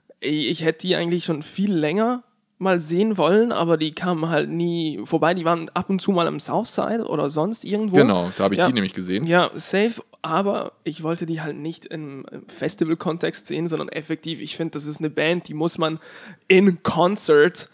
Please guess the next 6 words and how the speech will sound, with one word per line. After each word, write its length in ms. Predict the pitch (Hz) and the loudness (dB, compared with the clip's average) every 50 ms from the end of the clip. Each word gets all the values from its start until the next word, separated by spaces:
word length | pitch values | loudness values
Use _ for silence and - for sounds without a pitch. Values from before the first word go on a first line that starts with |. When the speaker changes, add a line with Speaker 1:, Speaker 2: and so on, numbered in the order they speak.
| _ _ _ - | _ _ _ -12
Speaker 1:
so 320 | 160 151 165 160 151 151 - | -6 -4 -2 0 0 0 -2
richtig 600 | 160 160 165 175 180 - 175 170 165 165 - - | -2 -4 -4 -6 -4 -6 -8 -8 -8 -8 -8 -6
in 120 | - 170 156 | -6 -6 -4
ihrer 320 | - 180 165 160 156 - | -4 -2 -2 -2 -2 -2
Tour 440 | - - - 170 170 151 180 170 160 | -6 -6 -2 0 2 2 2 0 0
halt 300 | 156 143 139 - - | -4 -4 -6 -6 -10